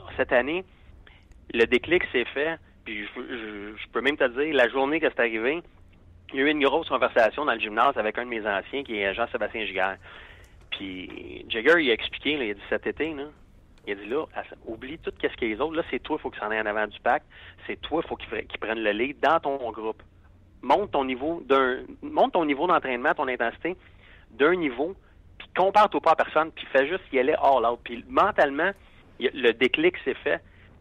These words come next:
puis on dirait qu'il a commencé à prendre de plus en plus confiance, puis il a réalisé que, OK, il y avait encore bien de la place physiquement pour pouvoir pousser. Fait que là, au lieu d'être le gars qui, qui, qui poussait les autres, là, tu sais, le,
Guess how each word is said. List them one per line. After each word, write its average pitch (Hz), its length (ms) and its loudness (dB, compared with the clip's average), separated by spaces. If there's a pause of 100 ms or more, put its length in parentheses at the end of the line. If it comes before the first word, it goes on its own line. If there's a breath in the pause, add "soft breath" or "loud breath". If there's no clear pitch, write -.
puis 117 120 0
on 110 100 2
dirait 123 180 2
qu'il 120 220 -2
a 110 40 4
commencé 120 360 4
à 160 80 6
prendre 143 260 -4
de 123 60 -6
plus 160 180 -10
en 160 120 0
plus 160 100 -14
confiance, 131 560 -4 (920)
puis - 120 -8
il - 20 4
a 110 60 2
réalisé 113 480 0
que, 101 240 -2 (580)
OK, - 120 -10
il 143 100 0
y 113 60 4
avait 107 120 4
encore 127 360 2
bien 131 200 0
de 120 80 -6
la 101 100 2
place 120 260 -2 (180)
physiquement 113 520 -10 (400 soft breath)
pour 95 200 -6
pouvoir 104 320 2
pousser. - 320 -10
Fait 104 100 -4
que - 80 -10
là, 170 160 2 (720 loud breath)
au 110 100 0
lieu 156 140 4
d'être 151 160 8
le 127 80 4
gars 139 160 6
qui, 113 340 -2
qui, - 160 -16 (440)
qui - 80 -8
poussait - 320 4
les 127 160 2
autres, 151 220 2
là, 127 120 -2
tu - 340 -6
sais, 147 100 -2
le, 98 220 -8